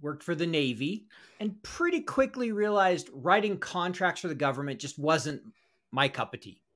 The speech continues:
And so I ended up switching over to, uh, our business systems office, doing a little more analyst work, some software stuff, and said, "Hey, you know, I wanna go back to grad school. I don't see myself spending a career in the government.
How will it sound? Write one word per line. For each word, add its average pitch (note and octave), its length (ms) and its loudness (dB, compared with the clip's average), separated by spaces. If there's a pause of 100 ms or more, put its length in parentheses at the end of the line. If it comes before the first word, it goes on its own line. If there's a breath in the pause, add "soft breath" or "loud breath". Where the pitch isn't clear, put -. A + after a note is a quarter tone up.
(720 loud breath)
And E3+ 140 -4
so G3 80 2
I G3 80 8
ended C4+ 180 4
up B3+ 100 8
switching A3+ 420 0
over F#3 260 4
to, E3 300 0
uh, B2 300 2 (100)
our C3+ 80 -4
business D3+ 420 -2
systems D#3+ 400 -4
office, G2+ 320 -8
doing C3+ 160 -8
a - 20 -4
little C#3 160 0
more B2+ 240 0
analyst B2 540 -4
work, A#2+ 320 -2
some B2 140 -12
software B2 480 -2
stuff, A2+ 480 -4 (400 soft breath)
and D3 100 -6
said, F3+ 160 0
"Hey, G3 360 4
you F#3+ 100 2
know, F3 40 4
I E3+ 60 2
wanna G3 160 0
go F#3 120 0
back D#3+ 260 2
to D#3+ 40 -8
grad B2 320 2
school. B2 480 -6
I - 40 -10
don't C#3 180 -6
see D3+ 80 -4
myself C3 480 -2
spending B2+ 320 -4
a A#2+ 60 -6
career B2 260 -4
in A#2+ 60 -6
the A#2+ 80 -4
government. G#2+ 580 -4